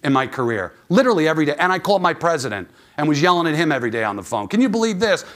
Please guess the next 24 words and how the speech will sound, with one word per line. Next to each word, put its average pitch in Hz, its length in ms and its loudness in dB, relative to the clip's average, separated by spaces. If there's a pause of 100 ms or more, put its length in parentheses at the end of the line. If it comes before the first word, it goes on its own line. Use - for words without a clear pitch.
(120)
Can 240 160 2
you 240 80 0
believe 208 240 0
that?" 165 180 2
I 143 40 -2
was 147 120 -2
grieving 208 640 0
members. 175 640 0 (160)
It - 40 -4
was 247 120 0
crazy. 180 540 0 (340)
It 185 240 0
was 170 340 0 (160)
crazy. 131 600 -2 (580)
My 160 220 2
first 220 680 0 (400)
event 147 640 -2
I 131 120 0
ever 147 220 0
did, 127 300 -2
large 143 480 2
event, 123 260 -2
true 254 200 0
story. 110 420 0